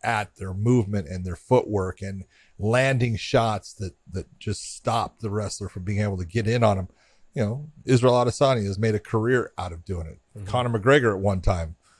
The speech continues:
Speaker 1: was making a career out of doing it.
Speaker 2: Yeah.
Speaker 1: Uh, and he did it actually less than Israel. Israel really had some good takedown, you know, defense and great range control. But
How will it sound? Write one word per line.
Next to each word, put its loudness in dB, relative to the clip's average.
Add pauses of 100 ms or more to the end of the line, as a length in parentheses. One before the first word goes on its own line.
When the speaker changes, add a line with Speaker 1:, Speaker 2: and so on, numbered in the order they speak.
(320)
Speaker 1:
was -6
making 0
a -2
career 6
out -2
of -8
doing -8
it. -20 (200)
Speaker 2:
Yeah. -14 (180)
Speaker 1:
Uh, -8 (440)
and -2
he 4
did 2
it 4
actually 2
less 2 (100)
than -4
Israel. 2
Israel 2
really 4
had -2
some -12
good -4
takedown, -2 (560)
you -6
know, -4
defense -4
and -6
great 2 (180)
range -2
control. 2 (460)
But 6